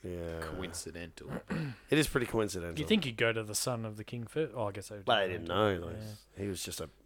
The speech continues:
Speaker 1: peasant boy or
Speaker 3: He was.
Speaker 1: whatever he was.
Speaker 2: Yeah. I liked, I liked the whole, like, um, you know, when, when Patrick Stewart was introduced,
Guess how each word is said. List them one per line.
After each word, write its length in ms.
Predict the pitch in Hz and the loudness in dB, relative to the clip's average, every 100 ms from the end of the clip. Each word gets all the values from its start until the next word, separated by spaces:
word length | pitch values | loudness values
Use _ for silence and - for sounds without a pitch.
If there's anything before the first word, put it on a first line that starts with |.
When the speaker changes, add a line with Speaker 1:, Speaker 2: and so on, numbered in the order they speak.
| - | -4
Speaker 1:
peasant 400 | 92 104 98 78 | 0 0 -2 -4
boy 240 | 82 80 | -4 -2
or 160 | 78 107 | -2 -4
Speaker 3:
He 60 | |
was. 160 | 107 113 | -4 -4
Speaker 1:
whatever 260 | 113 80 | -4 -4
he 60 | 80 | -6
was. 400 | 80 80 80 - | -6 -8 -8 -10
Speaker 2:
Yeah. 120 | 90 85 _ _ - _ _ _ _ _ - | -10 -10 _ _ -20 _ _ _ _ _ 0
I 120 | 151 165 | 8 10
liked, 320 | 180 180 175 | 12 12 12
I 80 | 165 | 10
liked 260 | 160 165 | 12 12
the 100 | 156 139 | 8 8
whole, 260 | 131 120 | 8 10
like, 360 | 113 101 - - _ _ _ _ | 8 6 2 -8 _ _ _ _
um, 600 | 107 98 95 87 85 82 80 _ _ _ - - _ _ _ - | 2 4 2 -2 -8 -12 -16 _ _ _ -12 -12 _ _ _ -6
you 80 | |
know, 360 | 92 87 85 87 | -2 0 0 -2
when, 220 | 92 92 90 | -2 -2 -4
when 180 | 117 107 | -6 -6
Patrick 320 | 104 110 98 | 0 0 0
Stewart 220 | - 98 80 | -2 -2 -4
was 140 | 82 | -6
introduced, 720 | 85 82 78 78 - - - | -10 -10 -10 -8 -6 -6 -8